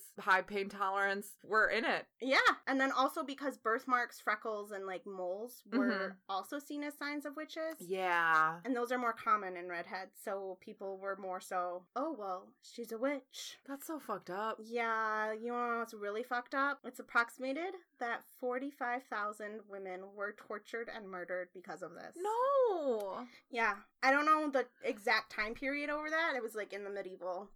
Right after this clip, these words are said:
Speaker 1: 'Cause they have
Speaker 2: times
Speaker 1: the
Speaker 2: with, like, witch
Speaker 1: unlucky to be born with the
Speaker 2: Yeah.
Speaker 1: fucking red hair
Speaker 2: Yep.
Speaker 1: and freckles.
Speaker 2: Yeah.
Speaker 1: Which nowadays would mean they're just, like, beautiful
Speaker 2: Well, n-
Speaker 1: icons.
Speaker 2: Yeah. I mean, now we know about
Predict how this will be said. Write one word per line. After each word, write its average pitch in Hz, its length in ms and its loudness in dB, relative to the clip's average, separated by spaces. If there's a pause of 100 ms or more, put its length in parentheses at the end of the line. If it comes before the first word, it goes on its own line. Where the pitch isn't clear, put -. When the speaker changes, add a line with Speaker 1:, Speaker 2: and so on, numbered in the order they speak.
(120)
Speaker 1:
'Cause 233 200 -4
they 240 120 2
have 233 120 4
Speaker 2:
times 220 200 4
Speaker 1:
the 214 80 2
Speaker 2:
with, - 120 -2
like, - 180 -4 (160)
witch 330 100 4
Speaker 1:
unlucky 175 800 2 (640)
to 233 120 -2
be 180 180 -6
born 170 600 2
with 170 180 -2
the 165 120 0
Speaker 2:
Yeah. 226 300 0 (160)
Speaker 1:
fucking 165 320 -6
red 147 180 2
hair 147 320 -8
Speaker 2:
Yep. 247 140 0
Speaker 1:
and 185 100 -4
freckles. 160 580 0
Speaker 2:
Yeah. 220 200 0 (120)
Speaker 1:
Which 185 220 -4
nowadays 180 600 6
would 160 160 -8
mean 160 220 -8
they're 147 360 -4
just, 151 280 -8
like, - 440 -12
beautiful 277 260 0
Speaker 2:
Well, 269 100 4
n- 262 60 4
Speaker 1:
icons. - 640 -2
Speaker 2:
Yeah. 214 460 -2
I - 80 -6
mean, 240 180 -4
now 233 200 2
we 247 80 -4
know 202 160 -4
about 180 440 -4